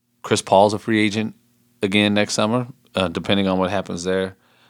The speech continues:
Isaiah Thomas is a free agent next summer. Marcus Smart's a free agent next summer. Uh, Tony Parker, but, you know, he's done. Uh, so I think those alone, those players alone, Lou Williams, Austin Rivers,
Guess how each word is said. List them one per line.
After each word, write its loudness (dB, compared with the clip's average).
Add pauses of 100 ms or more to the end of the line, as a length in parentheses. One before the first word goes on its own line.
(140)
Isaiah 2
Thomas 0
is -6
a -6
free -2
agent -4
next -6
summer. -4 (920)
Marcus 2
Smart's 2
a -10
free -4
agent -2
next -2
summer. -2 (560)
Uh, -20
Tony 0
Parker, 2
but, -4
you -6
know, -8
he's -8
done. -4 (680)
Uh, -4
so 2
I 0
think -2
those 2
alone, 2
those 0
players 0
alone, -2 (240)
Lou 0
Williams, 0
Austin -2
Rivers, -2